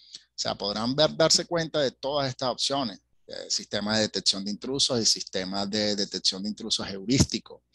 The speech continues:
eh, firewall personal, eh, una cantidad de opciones bien interesantes a ser analizadas por ustedes al momento de tomar decisiones. Em, todas estas opciones de monitoreo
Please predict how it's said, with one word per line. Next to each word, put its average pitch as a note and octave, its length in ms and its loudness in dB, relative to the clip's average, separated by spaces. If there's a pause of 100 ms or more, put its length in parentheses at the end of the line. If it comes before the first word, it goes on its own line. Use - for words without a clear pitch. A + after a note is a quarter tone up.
(720)
eh, F#2+ 200 0
firewall G#2+ 440 2
personal, G2 640 2 (1200)
eh, - 200 -14 (120)
una G3 140 -6
cantidad B2+ 600 4
de C#3 60 4
opciones C#3+ 500 0
bien D3 280 0
interesantes B2 680 -2
a A2 80 0
ser G2 200 0
analizadas G#2+ 500 -2
por - 180 -12
ustedes B2+ 340 -2
al G#2 120 -6
momento E2 400 -10
de F#2+ 80 -6
tomar D#2 260 -10
decisiones. - 640 0 (1080)
Em, F#2 680 0 (800)
todas A2+ 280 4
estas A2 260 2
opciones G#2 500 0
de G2 140 0
monitoreo G2+ 840 4